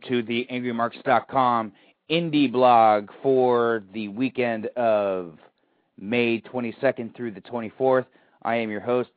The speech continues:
Zombie Matt Manning, also the host of Rubber Guard Radio. Um, this, uh, this episode of the, uh, or actually, you know, this is the debut episode of the Angry Marks dot com indie blog.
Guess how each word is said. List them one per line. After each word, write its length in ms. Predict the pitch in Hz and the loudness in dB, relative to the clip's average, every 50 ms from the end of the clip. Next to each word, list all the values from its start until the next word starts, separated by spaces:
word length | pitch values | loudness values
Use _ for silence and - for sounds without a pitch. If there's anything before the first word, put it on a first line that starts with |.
| - - 117 | -18 -8 -2
Zombie 320 | 127 123 120 113 101 98 | 0 0 0 0 -4 -6
Matt 260 | 104 113 110 107 101 | -4 -4 -4 -4 -4
Manning, 460 | 120 135 156 160 170 175 175 170 160 - _ _ _ _ _ _ _ _ _ _ - | -2 -2 -2 0 2 0 0 0 -4 -8 _ _ _ _ _ _ _ _ _ _ -2
also 300 | 104 113 113 - 127 120 | -2 -2 -2 -2 -4 -4
the 100 | 117 117 | -2 0
host 240 | 123 120 113 - 117 | 0 -2 -2 -4 -6
of 80 | 101 | -6
Rubber 180 | 107 113 110 107 | -4 -4 -4 -2
Guard 220 | 113 113 110 107 | -2 -2 -2 -2
Radio. 340 | 120 127 127 117 107 98 90 - _ _ _ _ - | -2 -2 -2 0 -2 -2 -4 -6 _ _ _ _ 0
Um, 400 | 101 110 113 110 107 101 98 - _ _ | 2 4 4 4 2 0 -4 -16 _ _
this, 140 | - 143 143 - - - 143 139 - | -6 -6 -6 -8 -10 -8 -4 -2 0
uh, 160 | 131 127 123 - _ _ _ _ _ _ _ _ _ _ _ _ _ _ _ _ _ _ _ _ _ _ _ _ _ _ _ _ _ _ _ _ _ _ _ _ _ _ _ _ _ _ _ _ _ - | 0 0 -2 -4 _ _ _ _ _ _ _ _ _ _ _ _ _ _ _ _ _ _ _ _ _ _ _ _ _ _ _ _ _ _ _ _ _ _ _ _ _ _ _ _ _ _ _ _ _ -14
this 100 | 135 135 - | -12 -4 -2
episode 480 | 147 135 127 131 - - 135 131 127 123 | -2 -2 -2 -2 -2 2 2 4 4 4
of 220 | 120 117 110 107 | 2 0 0 -2
the, 260 | 113 113 110 107 107 104 | -6 -4 -4 -2 0 0
uh, 140 | 101 98 92 92 - _ _ _ _ _ _ _ _ _ _ _ _ _ _ _ _ _ _ _ _ _ _ _ _ - | 0 -2 -4 -6 -16 _ _ _ _ _ _ _ _ _ _ _ _ _ _ _ _ _ _ _ _ _ _ _ _ -6
or 180 | 117 110 110 | -4 -2 0
actually, 320 | 110 131 - - 131 123 120 | 0 -2 -2 -4 -4 -4 -2
you 80 | 120 | -2
know, 160 | 120 127 123 | -2 -2 -2
this 140 | 117 120 - - 123 | -2 -4 -6 -10 -14
is 80 | 113 | -14
the 80 | 113 110 | -14 -4
debut 360 | 110 131 131 131 131 131 123 | 0 2 2 2 2 2 2
episode 380 | 117 104 107 - - 120 117 113 | 2 0 -2 -4 -2 0 0 0
of 160 | 107 101 95 | -2 -4 -4
the 260 | 113 107 104 104 107 | -6 -6 -6 -4 -6
Angry 220 | 113 110 110 113 110 | -6 -6 -6 -6 -6
Marks 300 | 107 104 104 95 - - _ 117 | -6 -6 -6 -8 -12 -12 _ -4
dot 180 | 107 101 - | -4 -4 -4
com 380 | - 110 107 107 104 101 107 - - | -4 -4 -2 -2 -2 -4 -6 -10 -10
indie 260 | 117 120 120 120 113 92 | -8 -6 -4 -4 -4 -2
blog. 420 | 113 113 107 107 107 107 101 | 0 2 2 2 2 0 -2